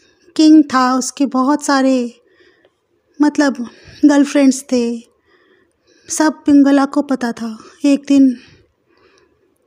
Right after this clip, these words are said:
वो किंग ने क्या किया, अपना कप-, अपने कपड़े खून से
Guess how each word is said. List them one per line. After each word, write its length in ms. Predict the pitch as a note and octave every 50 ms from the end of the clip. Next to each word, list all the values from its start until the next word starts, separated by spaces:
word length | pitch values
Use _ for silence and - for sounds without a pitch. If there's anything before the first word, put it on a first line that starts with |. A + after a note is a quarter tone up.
| _ _ _ _ _ _ -
वो 140 | C#4 D4 C#4+
किंग 340 | C#4+ - D4 C#4 C#4 C#4+
ने 120 | C#4+ D4+ D4
क्या 220 | C#4+ D4 C#4 B3
किया, 640 | A#3+ - - - D#4 D#4+ E4+ D#4+ C#4 B3 A3+ A3 - - _ _ _ _ _ _ _ _ _ _ _ _ _ _ _ _ _ _ _ _ -
अपना 520 | B3 A#3+ A#3+ - - B3 B3 B3 A#3+ A#3 A#3
कप-, 420 | - - - A#3+ A#3 - _ _ -
अपने 320 | A#3 A#3+ - - C4 C4+ C#4
कपड़े 560 | C#4 C4 B3 A#3+ - - C#4 D#4 F4+ F#4+ F#4 - - - - - - - - - - _ _ _ _ _ _ _ _ _ _ _ _ _ _ _ _ -
खून 400 | - - B3+ C4 C4+ C4+ C4+ C#4
से 460 | C4 - - - D4 C4+ B3 A#3+ A#3